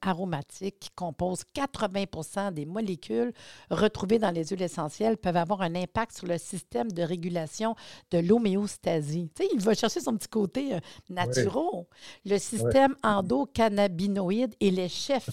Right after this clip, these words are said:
Speaker 1: d'orchestre qui régulent la température corporelle, l'appétit, la douleur, la réponse au stress, la reproduction, la mémoire et bien plus. Encore beaucoup de travaux de recherche récente tentent d'élucider les mécanismes d'action des plantes aromatiques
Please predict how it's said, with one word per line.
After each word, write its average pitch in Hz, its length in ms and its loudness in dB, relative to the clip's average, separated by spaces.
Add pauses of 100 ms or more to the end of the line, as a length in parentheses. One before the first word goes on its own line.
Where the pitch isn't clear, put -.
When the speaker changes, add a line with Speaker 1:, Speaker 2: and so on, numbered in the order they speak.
Speaker 1:
d'orchestre 214 840 -2
qui 214 140 2
régulent 220 440 2
la 170 120 2 (180)
température 233 640 -2
corporelle, 185 840 0 (500)
l'appétit, 208 720 2
la 175 200 2
douleur, 233 400 0
la 185 160 6
réponse 226 420 4
au 240 80 4
stress, - 380 2
la 185 180 6
reproduction, 240 800 4
la 202 180 2
mémoire 240 420 2
et 196 80 4
bien 190 260 -2
plus. - 600 -6 (600)
Encore 226 320 6
beaucoup 359 360 6
de - 60 -12
travaux 240 380 4
de 202 100 -2
recherche 214 440 0
récente 220 520 -2
tentent 233 260 0
d'élucider 240 640 -2
les 214 140 0
mécanismes 202 520 -2
d'action 180 420 -6
des 175 180 -6
plantes 202 320 -4
aromatiques 175 580 -4